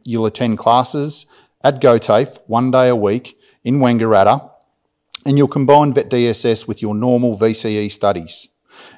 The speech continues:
Your vet D S S course can contribute towards your atar depending on the course you enrol in.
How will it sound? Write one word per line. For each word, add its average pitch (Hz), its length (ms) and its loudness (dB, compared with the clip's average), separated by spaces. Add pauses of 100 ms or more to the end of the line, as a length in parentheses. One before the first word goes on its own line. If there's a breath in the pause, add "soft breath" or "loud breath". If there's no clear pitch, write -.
Your 110 120 -2
vet 127 200 0
D 127 180 4
S - 160 -4
S 113 160 0
course - 640 0
can 127 240 -2
contribute 113 480 -8
towards 107 340 -6
your 104 120 -4
atar 104 560 -4
depending 101 420 -8
on 98 120 -6
the 90 60 -12
course 101 400 -8
you 101 180 -10
enrol 92 360 -6
in. 82 140 -12